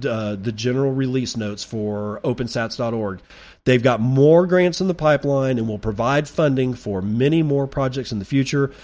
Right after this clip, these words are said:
Note that we can only fund those projects which read out, which reach out and apply. If you are an open source developer who is aligned with the mission, don't hesitate to apply for funding. That's,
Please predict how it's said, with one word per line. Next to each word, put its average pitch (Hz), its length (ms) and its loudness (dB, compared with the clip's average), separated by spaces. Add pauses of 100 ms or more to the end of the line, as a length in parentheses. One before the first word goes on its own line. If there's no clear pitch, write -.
(200)
Note 131 260 4
that 135 80 0
we 113 100 -4
can 113 180 -6
only 135 300 0
fund 131 260 -2
those 123 180 -2
projects 120 640 -4
which 113 800 -6
read 127 480 -2 (120)
out, 120 340 -6
which 123 300 -2
reach 151 300 -2
out 131 280 -4
and 127 100 -2
apply. 120 500 0 (340)
If 160 280 2
you 165 280 2
are 165 200 2
an 165 100 4
open 160 200 2
source 170 240 0
developer 165 560 0 (160)
who 135 160 4
is 113 120 2
aligned 127 420 2
with 185 160 4
the 208 80 4
mission, 147 540 2 (360)
don't 156 260 6
hesitate 170 640 2
to 165 160 2
apply 151 320 4
for 147 160 0
funding. 135 460 0 (360)
That's, 233 280 4